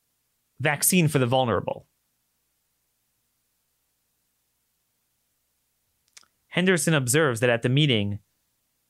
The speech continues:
they stated, quote, "There is no practical advantage in the closing of schools or the curtailment of public gatherings as it relates to the spread of the disease." This was in recognition that they saw no practical means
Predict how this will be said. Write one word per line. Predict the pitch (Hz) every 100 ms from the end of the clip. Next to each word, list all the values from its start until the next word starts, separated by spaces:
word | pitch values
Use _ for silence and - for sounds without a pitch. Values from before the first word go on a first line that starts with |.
| -
they | 127
stated, | 120 156 151 113
quote, | - 135 160 170 - _ _ _ -
"There | 143
is | 139 117
no | 147 175
practical | - 165 160 - 165 175
advantage | 147 143 143 123 110 -
in |
the | 127
closing | 113 131 131 151
of | 139
schools | - 180 117 107 - - -
or | 131
the | 135
curtailment | 117 135 - 143 151 160
of | 120
public | - 143 151
gatherings | 151 139 127 107 98 - - _ -
as | 127
it | 127
relates | 127 123 123 -
to | 127
the |
spread | 117 - 135
of | 131
the | 123
disease." | 120 123 117 113 95 92 - _ _ _ _ _ _ _ _ _ _ _ _ _ _ _ _ _ _ _ _
This | - 151
was | 160
in | 139
recognition | 135 143 143 160 170 127
that | 117
they | 110 110
saw | - 123
no | 120 131
practical | - 135 - 147 156
means | 135 110 87 92